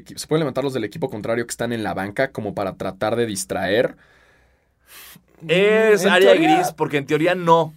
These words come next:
Speaker 2: pero en práctica todos lo hacen y siempre intentan distraer. Ya, ya hay, hemos llegado a un punto donde inclusive, eh, coaches asisten-, entrenadores asistentes le gritan a los, a los jugadores. Entonces, eh,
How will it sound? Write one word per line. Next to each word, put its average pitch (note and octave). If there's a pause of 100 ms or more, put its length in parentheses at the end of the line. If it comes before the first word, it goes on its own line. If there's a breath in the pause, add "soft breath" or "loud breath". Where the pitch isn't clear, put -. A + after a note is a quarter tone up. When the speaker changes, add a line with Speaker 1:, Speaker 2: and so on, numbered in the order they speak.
(120)
Speaker 2:
pero A#2+
en A#2
práctica C#3
todos B2+
lo B2
hacen G#2+
y F#2+
siempre A#2+
intentan A#2
distraer. G#2+
Ya, B2+ (140)
ya C3+
hay, C#3+
hemos D#3+
llegado D3
a -
un C#3
punto C3+
donde C3+
inclusive, A#2+ (520 loud breath)
eh, A2+
coaches D3
asisten-, A#2+
entrenadores A#2
asistentes A2
le G2
gritan G2+
a G2
los, E2 (160)
a D#2+
los E2+
jugadores. F#2 (500 soft breath)
Entonces, B2+
eh, G#2